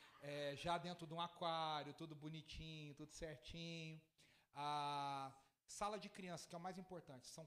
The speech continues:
quatro salas de crianças pintadas, equipadas com brinquedo, com toda a estrutura, sala pra adolescente, tem cozinha, é, pra gente poder, né? Hoje, eu não sei se vocês sabem, a gente não pode trazer um bolo, a gente não pode trazer um sanduíche,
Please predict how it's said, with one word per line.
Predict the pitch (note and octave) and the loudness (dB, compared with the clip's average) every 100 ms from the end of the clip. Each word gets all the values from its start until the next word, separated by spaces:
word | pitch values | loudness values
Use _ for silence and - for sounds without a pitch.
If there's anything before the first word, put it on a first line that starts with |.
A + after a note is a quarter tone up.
| - | -8
quatro | - F#3+ B3+ - F#3 | -2 -2 -2 -8 -8
salas | - E3+ E3+ | -4 -2 -4
de | D#3+ | -8
crianças | - F3+ D3 C#3+ - D3+ - _ _ - | -8 -8 -8 -8 -12 -12 -14 _ _ -10
pintadas, | F3 E3+ - D3+ D3 D3 - - | -8 -8 -6 -6 -6 -8 -12 -10
equipadas | E3+ F3+ - F3 E3+ E3+ | -10 -10 -8 -4 -4 -6
com | - F3 | -10 -8
brinquedo, | E3 E3+ - D#3 D3 C#3+ | -8 -8 -8 -6 -6 -6
com | C#3+ E3+ D#3 | -10 -12 -10
toda | - F#3 F3+ | -4 -4 -4
a | |
estrutura, | E3 F3 F3 - D#3 C#3+ | -8 -10 -12 -10 -8 -8
sala | - F#3 F#3 | -6 -4 -4
pra | F3+ F#3 | -2 -4
adolescente, | F3 F3 F3+ - - D#3 D3+ - - - _ _ _ _ | -2 -4 -4 -6 -6 -8 -10 -12 -18 -20 _ _ _ _
tem | F3 | -6
cozinha, | F#3 G#3+ F3+ C#3 F#3 F3 E3+ - _ _ _ _ - | -6 -4 -4 -2 -2 -4 -6 -10 _ _ _ _ -8
é, | C#3 C#3+ | -2 -2
pra | C#3 | -2
gente | C#3+ D#3 | -6 -8
poder, | - D#3 D#3+ D3 - - | -6 -6 -4 -6 -10 -8
né? | D3+ | -4
Hoje, | E3 G3 F3 | 0 0 -2
eu | |
não | D#3+ | -6
sei | E3+ | -8
se | E3+ | -8
vocês | G#3 G3+ | -8 -8
sabem, | - C3 A#2 | -6 -8 -8
a | |
gente | C3+ D#3 | -10 -10
não | |
pode | F#3 F#3+ F#3 | -8 -6 -6
trazer | - D3+ | -8 -6
um | E3+ | -4
bolo, | D#3 E3 D#3+ D3+ | 0 0 0 -4
a | |
gente | C#3 C#3+ | -8 -10
não | D3+ | -10
pode | - C#3 | -6 -6
trazer | - C3+ | -6 -10
um | C3+ | -10
sanduíche, | C3 C3+ E3 D3+ D3 - D#3 | -8 -8 -6 -6 -6 -8 -8